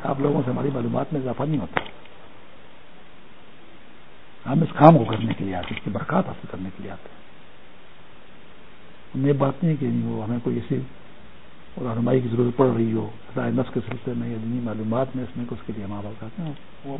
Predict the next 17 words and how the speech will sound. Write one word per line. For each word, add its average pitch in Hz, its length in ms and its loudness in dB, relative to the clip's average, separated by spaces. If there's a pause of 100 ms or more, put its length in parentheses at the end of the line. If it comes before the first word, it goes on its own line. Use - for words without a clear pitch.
پوری 131 240 -4
تعلق 120 240 -6
نہیں 131 100 -6
ہے۔ - 240 -10 (3250)
خیر، 190 240 12
یہ 180 580 12
جو 160 80 10
بنیادی 151 300 12
بات 170 240 12
عرض 160 180 10
کرنی 151 260 8
تھی 131 200 2
وہ 151 300 8
اس - 200 0
میں 151 60 4
ہے 139 200 12
کہ 139 180 4